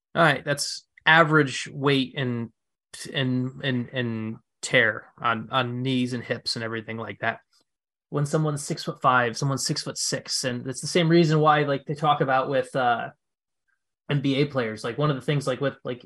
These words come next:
like, big examples, like Yao Ming in Houston, right? Like, he was, like, seven six or whatever, and, like, he just couldn't stay healthy 'cause just all of the, uh, the foot and ankle injuries, I think it was, and correct me if I'm wrong, I think it was foot and ankle stuff that basically just, like,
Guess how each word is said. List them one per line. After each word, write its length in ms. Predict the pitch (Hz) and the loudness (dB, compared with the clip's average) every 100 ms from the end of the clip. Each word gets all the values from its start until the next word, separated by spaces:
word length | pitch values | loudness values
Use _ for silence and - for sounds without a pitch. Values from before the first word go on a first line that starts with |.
| _ _ _ _ - | _ _ _ _ -12
like, 220 | 120 _ _ _ _ _ _ _ _ _ _ _ - | -12 _ _ _ _ _ _ _ _ _ _ _ 0
big 160 | 170 151 | 2 2
examples, 420 | 131 147 139 131 | 4 4 4 2
like 140 | 127 135 | 0 0
Yao 260 | 143 147 143 | 2 4 4
Ming 220 | 156 151 | 2 0
in 80 | 131 | 0
Houston, 380 | 180 - 117 | 0 0 -4
right? 200 | 113 143 | 0 0
Like, 120 | 143 135 | 0 -4
he 80 | |
was, 100 | 127 | -6
like, 140 | 113 - | -6 -4
seven 260 | 143 127 | -2 -2
six 320 | 117 151 147 127 | -2 -4 -2 -2
or 60 | |
whatever, 320 | 120 117 113 | 0 0 0
and, 100 | 113 | -2
like, 160 | 117 117 | -2 -4
he 80 | 135 | -4
just 160 | 131 | -4
couldn't 160 | - 156 | 2 0
stay 220 | 143 143 | 2 2
healthy 340 | 143 165 135 117 | 4 2 2 -4
'cause 160 | 123 | -6
just 320 | 135 127 - - - _ | -6 -10 -12 -20 -20 _
all 260 | 143 147 156 | -2 2 2
of 160 | 135 131 | 2 2
the, 480 | 135 127 123 113 - _ _ _ _ - | 0 2 0 -2 -8 _ _ _ _ -12
uh, 340 | - 71 73 - - _ _ | -8 -4 -6 -8 -16 _ _
the 120 | 143 139 | -10 -10
foot 260 | - 165 | 2 4
and 100 | 135 | 6
ankle 360 | 143 160 135 131 | 4 4 2 2
injuries, 340 | 127 127 120 | 2 2 0
I 60 | 117 | 0
think 180 | 131 123 | -2 0
it 60 | |
was, 260 | 117 113 117 | 0 -2 -4
and 220 | 120 117 | -10 -2
correct 240 | 139 135 | 0 2
me 60 | 135 | 0
if 60 | 127 | -4
I'm 80 | |
wrong, 300 | 123 127 123 | -2 0 0
I 100 | 120 | 0
think 140 | 135 156 | 0 0
it 40 | |
was 120 | 117 | -2
foot 160 | - 123 | -2 -2
and 80 | 117 | -2
ankle 220 | 120 123 | -4 -6
stuff 240 | - 120 | -4 -2
that 100 | 143 | 0
basically 460 | 156 160 180 165 143 | 4 4 4 2 2
just, 180 | 147 143 | 0 0
like, 180 | 127 | 0